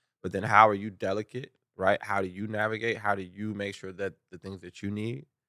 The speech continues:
are met? And those around you understand that. And I think we've all fall victim at times to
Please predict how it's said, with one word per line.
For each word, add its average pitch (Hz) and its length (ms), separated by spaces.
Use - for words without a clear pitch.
are 95 120
met? 104 240
And 92 140
those 104 280
around 104 500
you 87 240
understand 95 600
that. 82 160
And 95 540
I 98 60
think 92 160
we've 90 180
all 107 260
fall 92 280
victim 90 340
at 87 100
times 90 400
to 90 340